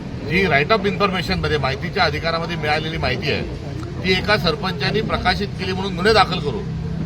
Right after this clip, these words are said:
ही जी दंडेलशाही आणलेली आहे, ती मोगलांच्या आणि इंग्रजांच्या काळापेक्षाही वाईट अशा स्वरूपाचा जर एक निर्णय आणि अशी जर गोष्ट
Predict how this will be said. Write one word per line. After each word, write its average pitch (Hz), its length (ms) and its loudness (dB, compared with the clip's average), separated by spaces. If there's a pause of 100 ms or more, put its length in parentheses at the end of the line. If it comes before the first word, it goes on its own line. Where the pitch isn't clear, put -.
(140)
ही 165 60 0
जी 226 140 0
दंडेलशाही 180 560 2
आणलेली 135 440 0
आहे, 175 220 0 (360)
ती - 60 -4
मोगलांच्या 165 580 0
आणि 185 180 2
इंग्रजांच्या 160 520 0
काळापेक्षाही 151 880 0 (460)
वाईट 175 260 0
अशा 165 180 -2
स्वरूपाचा 147 720 0 (420)
जर 139 120 0
एक 143 100 0
निर्णय 123 380 -2
आणि 151 220 2
अशी 139 240 -4
जर 143 260 0 (440)
गोष्ट 143 280 2